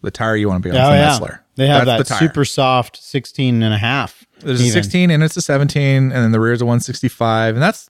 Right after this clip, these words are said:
Speaker 1: basically the tire everyone runs.
Speaker 2: Yeah.
Speaker 1: If you're racing Supermoto, you're probably on a Metzler. But outside of that, and I think they look at that as a, as a growth opportunity. Um,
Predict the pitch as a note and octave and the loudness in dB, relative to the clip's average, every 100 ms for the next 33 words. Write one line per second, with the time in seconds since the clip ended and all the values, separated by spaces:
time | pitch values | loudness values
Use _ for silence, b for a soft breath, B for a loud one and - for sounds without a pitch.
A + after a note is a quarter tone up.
0 | - A#3 A#3+ A#3+ G#3+ A3 G3 F3 E3+ D3+ | -4 -4 -2 -4 0 2 2 4 2 2
1 | - - - A2 F#2 F2+ _ C3 E3+ F3+ | -2 -8 -12 -10 -10 -14 _ 0 2 0
2 | F3+ F3+ F#3 F#3 G#3 G#3+ F#3+ C3 C3 C3 | -2 -6 -2 2 4 4 2 0 0 2
3 | C3 A#2+ F2 - - - b b b b | 2 0 -4 -10 -18 -20 b b b b
4 | b b b b b b b - A#3 B3 | b b b b b b b -2 -2 2
5 | A#3 F#3 F3+ E3 D#3+ F3+ F#3+ F#3+ F3+ F3+ | 2 4 2 0 2 2 2 2 4 4
6 | G3 D#3+ C#3+ B2 A#2 G#2 A2+ A2+ G#2 A#2 | 2 2 2 2 0 -2 0 -2 0 0
7 | A#2+ G#2 - G#2 G2+ F#2+ F#2 G#2+ - - | 0 -4 -6 -6 -4 -2 -2 -2 -6 -6
8 | A2 G2+ G2+ G2 G2 A#2+ | -2 0 2 2 2 0